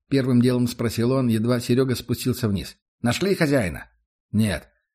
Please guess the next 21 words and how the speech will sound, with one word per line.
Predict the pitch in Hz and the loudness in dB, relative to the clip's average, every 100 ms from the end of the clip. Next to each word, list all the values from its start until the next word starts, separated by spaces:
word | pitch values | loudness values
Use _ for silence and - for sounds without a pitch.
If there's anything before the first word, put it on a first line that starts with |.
| _ | _
На | - 120 | -2 0
третий | 135 131 113 | 2 0 0
ушли. | 101 92 71 - | -4 -6 -8 -8
Я | - 117 | -4 -4
к | |
тебе». | - 110 82 65 _ _ _ _ - | -2 -2 -2 -6 _ _ _ _ -4
«Любопытно | 143 160 175 175 139 143 147 | -4 0 0 0 -2 0 0
на | 143 | 0
него | 139 123 110 | 2 2 2
глянуть. | 123 78 62 - _ _ - | 0 0 -8 -18 _ _ -4
Если | 123 135 170 | -2 -2 -2
найдём, | 170 160 113 | -2 -2 -2
конечно», — | 104 131 87 - 67 - _ - | 2 2 0 -4 -14 -18 _ -6
усмехнулся | 120 131 120 117 - | -4 -2 -2 -2 0
Лёха. | 110 82 - - _ _ | -2 -2 -8 -14 _ _
«Пошли | 110 113 151 | -4 -4 -2
на | 151 151 | -4 -2
кухню». | 123 - - - _ _ _ _ _ _ | -2 -4 -14 -20 _ _ _ _ _ _
Кухня | - 131 139 | -4 0 0
была | 135 123 | 2 0
обширная, | 107 - 151 110 82 - | -2 -2 0 0 -4 -10